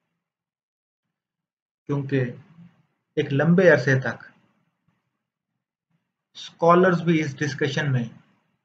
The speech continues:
फंसे रहे, क्या आर्म्स control और disarmament दोनों एक ही चीज हैं?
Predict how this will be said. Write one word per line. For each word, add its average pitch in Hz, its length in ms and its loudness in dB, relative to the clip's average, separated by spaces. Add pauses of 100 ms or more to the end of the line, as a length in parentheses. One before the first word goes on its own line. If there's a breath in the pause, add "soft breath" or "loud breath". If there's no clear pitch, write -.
(480)
फंसे 156 260 4
रहे, 123 200 0 (1120)
क्या 151 140 4
आर्म्स 143 540 0
control 151 500 -4
और 139 240 -4
disarmament 139 800 -4 (600)
दोनों 143 400 -2 (680)
एक 135 240 -2
ही 170 60 2
चीज 170 280 0
हैं? 170 160 4